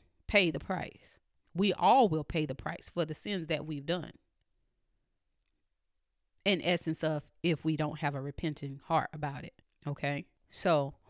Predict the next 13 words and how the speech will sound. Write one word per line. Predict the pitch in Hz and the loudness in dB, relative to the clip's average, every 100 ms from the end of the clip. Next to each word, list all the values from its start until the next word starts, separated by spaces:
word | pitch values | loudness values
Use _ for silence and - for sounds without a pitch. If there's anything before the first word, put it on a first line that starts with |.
| - | -4
who | 262 262 | 0 2
are | |
we | 208 196 | 0 0
to | 170 | -2
judge? | 147 156 151 180 - - _ _ - - | -2 -4 -4 -12 -20 -20 _ _ -20 -2
Who | - 285 | 4 6
have | 240 202 | 6 4
you | 180 196 | 4 -2
judged? | 160 160 156 - | 2 2 2 -2
Who | - 247 | -2 2
have | 220 190 | 2 2
you | 190 | -2
condemned? | - 170 156 170 156 147 139 | 0 -2 2 2 2 0 -6